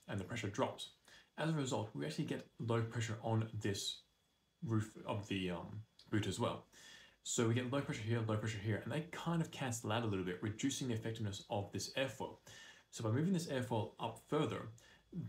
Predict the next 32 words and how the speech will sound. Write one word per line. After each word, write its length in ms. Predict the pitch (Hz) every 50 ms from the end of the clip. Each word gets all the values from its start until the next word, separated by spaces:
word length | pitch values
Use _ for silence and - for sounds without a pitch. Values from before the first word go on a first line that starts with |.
| - - -
the 220 | 135 127 127 -
low 200 | 123 120 135 135
pressure 300 | 135 - 160 156 - 123 113 110
that 180 | 113 107 -
is 160 | 120 113 107
occurring 380 | - 113 113 - - 107 101 101 101 -
over 320 | 104 98 101 95 98 - - -
this 460 | 104 104 98 98 - - - - - _ _ _ _ _ _ _ _ -
suction 340 | - - 120 117 - 131
surface, 520 | 110 - 95 92 87 - - - - - - - - -
the 100 | - -
underside 420 | 101 110 127 110 - 90 90 87
here, 280 | 87 92 85 65 - - - - - - - -
is 100 | 127 120
not 160 | 123 131 160 185
interacting 500 | 156 - - 123 120 110 117 110 101 87
with 240 | 101 104 101 -
the 60 | - 95
boot 240 | 90 - 95 92
as 140 | 98 98 -
much, 200 | 123 131 135 - -
and 120 | 123 110
we 60 | 104 107
won't 160 | 117 123 123
be 80 | 120
getting 300 | 113 113 113 107 101 95
nearly 200 | 98 107 104 101
as 120 | 98 95 -
much 200 | 101 95 - - -
low 100 | 101 92
pressure 240 | - 107 98 95
here 380 | 90 - - - 117 - -